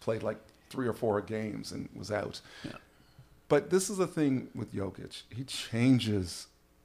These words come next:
Speaker 1: the game, and he makes his teammates better. Not just by his passing,
Speaker 2: Mm-hmm.
Speaker 1: not just by his shooting. He's got some incredible old man game plays
Speaker 2: <laughs>
Speaker 1: that I, that I see
Speaker 2: I like
Speaker 1: on
Speaker 2: that. <laughs>
Speaker 1: a nightly basis.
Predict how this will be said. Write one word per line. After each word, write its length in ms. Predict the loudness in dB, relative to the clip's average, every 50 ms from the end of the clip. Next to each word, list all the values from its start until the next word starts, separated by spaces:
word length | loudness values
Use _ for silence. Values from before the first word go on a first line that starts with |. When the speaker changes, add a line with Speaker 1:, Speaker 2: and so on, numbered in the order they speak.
| _ _
Speaker 1:
the 140 | -4 -4 -4
game, 540 | -2 0 0 0 2 2 2 0 0 -2 -2 -4 -2
and 100 | -2 0
he 80 | 0 2
makes 640 | 2 2 2 2 2 0 0 -2 -4 -8 -10 -10 -12 -16 -20 -20 -20 -20 -20 -20
his 420 | -6 -2 0 0 0 0 -2 -6 -8
teammates 800 | -10 -8 -4 -2 -2 0 0 0 -2 -2 -2 -4 -4 -6 -8 -12 -14 -16 -14 -8
better. 460 | -6 -4 -4 -2 -4 -4 -6 -6 -12 -16 -20 -20 -20 -20 -20 -20 -20 -20 _ _ -20 _ _ _ _ 2
Not 280 | 4 6 6 4 4
just 240 | 4 2 2 2 4
by 120 | 4 4 4
his 160 | 4 2 -2
passing, 640 | -6 -8 -6 -4 -4 -4 -6 -6 -8 -8 -8 -10 -12 -16 -20 _ -16 _ 2
Speaker 2:
Mm-hmm. 120 | 4 4
Speaker 1:
not 260 | 6 6 6 4 4 4
just 320 | 2 0 0 0 0 2
by 260 | 2 4 4 2 2
his 500 | 0 0 0 -2 -2 -4 -6 -8 -12 -14 -16 -20 -20 -20 -20 -20 -12
shooting. 540 | -6 -2 0 2 4 4 4 4 2 0 0
He's 120 | -2 -2 4
got 220 | 8 8 8 8
some 140 | 6 6 4
incredible 540 | 6 4 6 8 8 8 10 10 8 6 6 6
old 260 | 8 8 8 8 8
man 580 | 6 4 4 4 6 6 6 6 4 4 4 2
game 400 | 2 2 2 2 2 2 0 -2
plays 580 | -2 -2 0 0 0 0 0 -2 -2 -4 -8 -10 -14 -4 -2
Speaker 2:
<laughs> 160 | -2 2 2
Speaker 1:
that 260 | 2 6 10 10 12
I, 140 | 12 12 10
that 320 | 6 4 4 8 10 10
I 80 | 10 10
see 500 | 10 8 6 6 8 8 8 6 6 8 10
Speaker 2:
I 80 | 10
like 240 | 12 12 12 12 12
Speaker 1:
on 100 | 10 10
Speaker 2:
that. 120 | 10 10 10
<laughs> 60 | 10
Speaker 1:
a 40 | 8
nightly 520 | 8 10 10 8 8 8 4 4 6 6
basis. 600 | 6 6 6 6 6 4 0 -2 -6 -6 -6 -6